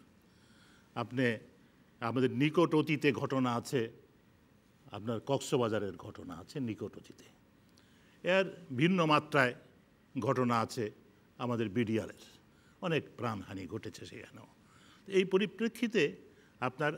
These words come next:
আমি আমার মনে পড়ে ছবি শুদ্ধ একটা অন্য একটি দলের একজন নেতার ছবি দেখেছি এবং কোথায় সে আক্রমণ করেছিল, কী আক্রমণ করেছিল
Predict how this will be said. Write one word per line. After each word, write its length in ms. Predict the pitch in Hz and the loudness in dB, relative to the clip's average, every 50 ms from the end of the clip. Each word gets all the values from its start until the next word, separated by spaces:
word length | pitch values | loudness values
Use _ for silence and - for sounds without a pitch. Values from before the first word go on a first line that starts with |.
| - | -4
আমি 220 | - 127 139 175 190 | -2 -2 0 0 0
আমার 200 | 185 170 160 156 | 0 -2 -2 0
মনে 200 | 151 151 147 143 | 0 2 2 2
পড়ে 180 | 143 160 151 - - | 2 2 0 0 -2
ছবি 320 | - - 160 160 208 220 | -4 0 0 2 4 2
শুদ্ধ 400 | - - 185 147 131 117 104 92 - - - - - - - - - _ - | 2 2 0 0 0 0 0 0 -2 -4 -16 -20 -20 -20 -20 -20 -18 _ -8
একটা 220 | 123 117 - 143 | -6 -4 -2 -2
অন্য 340 | 120 123 135 139 160 185 208 | 0 2 2 4 4 4 4
একটি 320 | 214 175 - - - 156 | 4 4 4 2 0 0
দলের 300 | 127 120 113 117 117 107 | 4 4 6 6 6 6
একজন 260 | 101 98 95 104 110 110 | 4 2 0 -2 -2 -2
নেতার 400 | 104 107 107 101 - 107 95 - - - _ _ _ _ _ - | -2 -2 -2 -2 -4 -6 -6 -8 -12 -20 _ _ _ _ _ -8
ছবি 260 | - - 165 127 123 110 | -2 -2 0 0 0 0
দেখেছি 440 | 107 90 92 107 - - 135 147 143 - - - - - | -2 -2 -4 -6 -8 -8 -12 -14 -14 -18 -20 -16 -10 -6
এবং 180 | 120 123 120 - | -2 -2 -2 -2
কোথায় 260 | - 120 - 151 147 | -2 -2 0 0 0
সে 140 | 139 - 139 | 0 0 -2
আক্রমণ 400 | 117 117 - 127 123 123 113 104 | -4 -4 -2 -2 -2 0 -2 -2
করেছিল, 340 | 92 135 131 117 - 151 131 | -2 -4 -4 -2 -2 -4 -6
কী 180 | 104 110 120 | -4 -4 -4
আক্রমণ 380 | 117 117 117 - 123 113 120 117 | -2 -2 -4 -4 -4 -4 -4 -4
করেছিল 400 | 110 - 143 147 147 175 165 170 | -4 -4 -4 -4 -2 -2 -2 -2